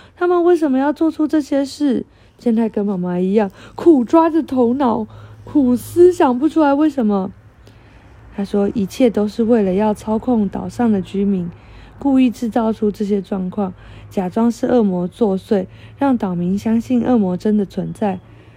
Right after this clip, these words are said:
真是太恶劣了，接二连三制造出这些怪异现象，甚至牵连到居民赖以为生的农业和渔业。他们把岛-，岛民当成了什么？竟然这样控制他们的生活？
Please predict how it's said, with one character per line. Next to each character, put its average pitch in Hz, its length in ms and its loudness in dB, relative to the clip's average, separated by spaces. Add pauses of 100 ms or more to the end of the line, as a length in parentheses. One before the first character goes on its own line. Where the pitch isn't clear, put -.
(260)
真 330 160 -4
是 339 160 2
太 339 280 2
恶 330 180 4
劣 320 240 4
了， 233 340 0 (400)
接 294 240 0
二 285 120 4
连 220 240 2
三 254 340 0 (500)
制 294 100 -2
造 269 220 4
出 254 180 -2
这 254 140 -2
些 262 180 2
怪 254 260 2
异 254 60 2
现 240 240 0
象， 226 240 -2 (280)
甚 311 200 -2
至 285 160 -2
牵 262 220 -4
连 247 140 0
到 269 160 2
居 254 200 -4
民 233 240 0
赖 262 160 0
以 226 120 2
为 190 180 -2
生 240 220 -2
的 240 100 2
农 208 260 0
业 240 140 0
和 247 80 0
渔 202 240 0
业。 220 180 0 (360)
他 359 80 -2
们 349 180 0
把 262 160 -2
岛-， 226 260 -2 (280)
岛 202 160 -2
民 208 180 0
当 277 180 -4
成 277 200 -4
了 226 100 0
什 226 180 -4
么？ 196 240 -2 (360)
竟 349 180 0
然 320 100 0
这 339 200 4
样 320 160 2
控 320 200 2
制 294 160 0
他 277 160 2
们 269 120 2
的 240 120 4
生 247 320 -2
活？ 196 280 0